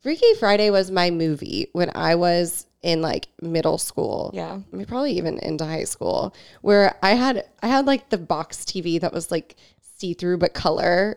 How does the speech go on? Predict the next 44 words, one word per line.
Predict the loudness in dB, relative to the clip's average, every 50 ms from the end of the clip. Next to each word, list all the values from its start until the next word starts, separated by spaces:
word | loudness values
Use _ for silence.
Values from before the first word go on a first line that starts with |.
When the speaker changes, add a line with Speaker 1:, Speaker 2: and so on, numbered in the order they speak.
| 2 4
Speaker 2:
Oh, | 6 6 6 4 2 0
so | -4 -10 -8 -4 -2 -2 -2
cool. | -2 -2 -2 0
Speaker 1:
Do | 4 6
you | 8
know | 8 8
what | 8 6
I'm | 4
talking | 4 6 6
about? | 8 8 8 8 6
Speaker 2:
Yeah. | 6
Speaker 1:
And | 6 6
then, | 6 6
like, | 6 4
Speaker 2:
Mm-hmm. | 4
Speaker 1:
my | 4 2
phone, | 4 4 4 4 4 4 2
like, | 0 0
the | 0 0
matching | 0 0 0 0 0 -2 -4
phone. | -2 -2 0 0 0 2 2
I | 2
had, | 4 4
like, | 4 4 2 2 2
my | 2 2
Speaker 2:
Yes. | 4 2
Speaker 1:
little | 2 2 0 0
T | -2 -4 -6
V, | -4 -4 -2 -2
like, | -2 -2 -2
in | -2
my | -2 -2
room. | -2 -4 -6 -6 -8 -10 -14 -18 -20 -20 -20 -20 -10 _ 0
And | 2 4
I | 6 6 6
would | 6 6 4
put | 4 4 4 4
my | 2 0
D | 0 0 -2 -4
V | -4 -4 -4
D | -4 -4 -2
in, | -2 -2 -2 -2 -4 -4
and | -4 -4 -4 -2
I | 0 0 2 2 2 2 2 2 0 0